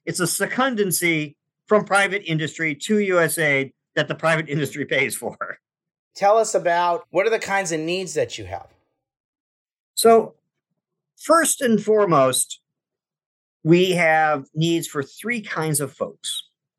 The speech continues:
Speaker 1: People who are good at business forecasting and knowing, w-, looking at the investment portfolios and where there is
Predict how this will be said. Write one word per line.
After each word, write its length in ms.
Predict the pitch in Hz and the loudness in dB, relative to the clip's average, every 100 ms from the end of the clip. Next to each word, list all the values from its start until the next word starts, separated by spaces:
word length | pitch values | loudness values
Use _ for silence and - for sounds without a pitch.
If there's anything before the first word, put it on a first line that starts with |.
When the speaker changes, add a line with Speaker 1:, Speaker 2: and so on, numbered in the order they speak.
| _ _ _ _ _ _ _ _ _ _ _ | _ _ _ _ _ _ _ _ _ _ _
Speaker 1:
People 340 | 226 214 277 | 0 2 0
who 140 | 220 214 | 4 4
are 120 | 170 | 4
good 280 | 143 160 139 | 0 -2 -2
at 180 | 101 - | -4 -2
business 380 | 170 170 165 | -2 -2 -4
forecasting 880 | - 160 139 - 90 82 - 127 185 _ _ _ _ _ _ _ _ - | -4 0 2 0 -8 -8 -4 -4 -6 _ _ _ _ _ _ _ _ 0
and 240 | 143 139 | 4 4
knowing, 420 | 156 180 202 196 | 4 4 2 0
w-, 240 | 185 156 - | -2 -4 -4
looking 440 | 160 - 202 208 | -4 -4 -6 -4
at 200 | 165 156 - | -2 -2 -2
the 360 | 151 139 127 - _ _ _ _ _ - | 0 0 -2 -10 _ _ _ _ _ -4
investment 460 | 131 160 175 165 | 0 0 -2 -6
portfolios 800 | 165 151 - 143 143 143 143 131 - | -4 -4 -2 -2 0 -2 -2 -4 -4
and 300 | 120 113 107 | -2 -2 -2
where 420 | 147 175 190 185 | 2 2 2 0
there 220 | 160 151 | -2 -2
is 560 | 147 143 135 131 - | -2 0 0 0 -6